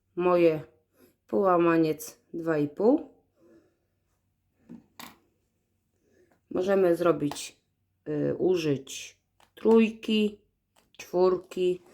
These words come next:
ale będziemy musieli, y, grubszą włóczkę, y, na przykład dwie nitki i użyć większe szydełko.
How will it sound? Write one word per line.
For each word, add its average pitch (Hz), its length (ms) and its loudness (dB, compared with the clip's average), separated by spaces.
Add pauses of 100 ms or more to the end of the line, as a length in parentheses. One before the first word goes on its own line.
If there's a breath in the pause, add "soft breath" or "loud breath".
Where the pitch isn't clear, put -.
(400 soft breath)
ale 214 240 4
będziemy 185 400 0
musieli, 180 500 -2 (580 soft breath)
y, 156 120 2
grubszą 175 680 2 (400)
włóczkę, 160 600 -6 (840 loud breath)
y, 147 460 0 (340)
na 156 80 -6
przykład 165 320 0
dwie 160 240 0
nitki 156 580 0 (1900 soft breath)
i 233 420 2
użyć 202 420 -2
większe 170 600 0
szydełko. 143 760 -6